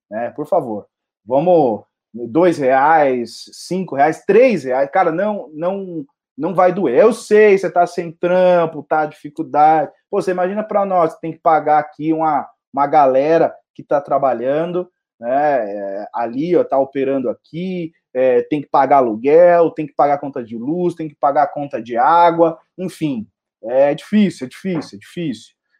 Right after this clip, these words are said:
Se for só de conta básica, hein? Ninguém tá indo pra Suíça gastar dinheiro, só conta básica, só conta básica. Então, precisamos da ajuda de vocês. Mas eu falava que eu iria apimentar essa, colocar fogo aqui, né?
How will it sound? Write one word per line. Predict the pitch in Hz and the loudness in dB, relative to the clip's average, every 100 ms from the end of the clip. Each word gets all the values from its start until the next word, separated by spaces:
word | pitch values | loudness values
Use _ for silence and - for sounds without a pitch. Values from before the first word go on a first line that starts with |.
| _ | _
Se | 180 | -6
for | 185 | 2
só | 226 | 2
de | 214 | 2
conta | 269 285 | 2 4
básica, | 240 156 165 135 - | 4 4 4 2 -6
hein? | 151 160 | -10 -10
Ninguém | 147 190 | -8 -6
tá | 208 | -4
indo | 208 208 | -6 -6
pra | 208 | -8
Suíça | - 214 175 175 165 139 107 _ _ _ | -8 -8 -6 -8 -6 -6 -6 _ _ _
gastar | 120 135 147 139 | -4 -2 -2 -6
dinheiro, | 135 120 110 | -6 -6 -6
só | 160 | -8
conta | 208 214 247 | -6 0 2
básica, | 156 131 113 98 _ | 4 4 2 -6 _
só | _ _ | _ _
conta | 175 202 | -6 -2
básica. | 156 120 92 - - - | 0 -2 -4 -12 -20 -10
Então, | - 165 202 | 0 2 2
precisamos | 196 165 160 131 156 170 160 | 0 -4 -4 0 0 2 0
da | |
ajuda | 160 147 151 | 0 0 -6
de | 139 | -6
vocês. | 160 - 160 - _ - - - | -10 -10 -18 -18 _ -20 -18 0
Mas | 233 254 | 2 4
eu | 302 | 2
falava | 277 208 220 220 220 226 _ _ _ _ _ | 4 6 6 4 0 -10 _ _ _ _ _
que | 185 | 0
eu | 196 | 0
iria | 165 185 | 0 0
apimentar | 185 190 180 143 147 143 151 _ _ _ _ _ _ - | 0 -6 -6 -4 -2 0 -2 _ _ _ _ _ _ -12
essa, | 120 - 143 127 | -12 -2 0 0
colocar | - 143 139 151 | -2 -6 -2 -4
fogo | - 151 151 | -2 -6 -2
aqui, | 156 - 139 143 - _ _ _ | -4 -4 -10 -10 -14 _ _ _
né? | 117 123 135 | -8 -4 -4